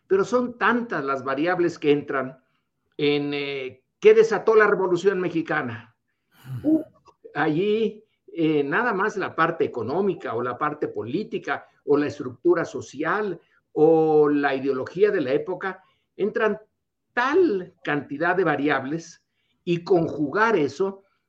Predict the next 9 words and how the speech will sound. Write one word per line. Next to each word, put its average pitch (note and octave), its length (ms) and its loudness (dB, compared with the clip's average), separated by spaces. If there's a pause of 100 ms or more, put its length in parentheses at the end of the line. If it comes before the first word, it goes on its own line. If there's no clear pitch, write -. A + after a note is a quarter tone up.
(300)
eh, D3 520 4
lo D3 240 4
de, C#3+ 420 6 (1400)
eh, A#2+ 760 -4
las B2+ 260 -6
fórmulas G3+ 720 0
de C#3 120 -4
la C#3 140 -6
física, G3 640 -8